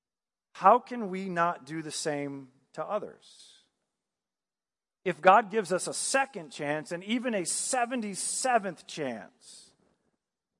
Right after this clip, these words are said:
then who are we not to extend this same grace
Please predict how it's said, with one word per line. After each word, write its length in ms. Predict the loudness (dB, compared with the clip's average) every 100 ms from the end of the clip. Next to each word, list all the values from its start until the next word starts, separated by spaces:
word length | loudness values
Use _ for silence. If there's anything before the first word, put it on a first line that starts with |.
| _ _ _ _ _ _ _ _ _ -6
then 140 | -6
who 220 | -6 -4
are 120 | -2 -2
we 220 | -2 0
not 320 | 2 2 0
to 160 | -8 -8
extend 840 | -6 -6 -6 -4 0 0 -2 -10 -10
this 140 | -8
same 420 | -6 -6 -6 -6
grace 580 | -4 -4 -4 -8 -18 -20